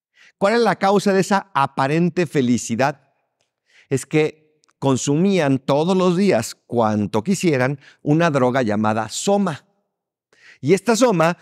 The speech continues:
pues, le llevaba a esa disposición a, "Yo estoy feliz, yo solito, indiferente, no me mueve nada,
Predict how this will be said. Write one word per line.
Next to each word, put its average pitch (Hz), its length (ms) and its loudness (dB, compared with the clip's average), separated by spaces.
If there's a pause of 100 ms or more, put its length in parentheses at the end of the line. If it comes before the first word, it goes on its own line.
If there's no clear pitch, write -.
(180)
pues, 131 140 2
le 127 80 4
llevaba 139 500 4
a 131 160 2
esa 151 560 0
disposición 165 1200 0
a, - 360 -4 (120)
"Yo 190 240 2
estoy 208 320 -2
feliz, 226 480 -4
yo 156 200 -2
solito, 185 600 -6
indiferente, 156 680 -4
no 143 140 -2
me 143 120 -2
mueve 131 220 0
nada, 175 320 -2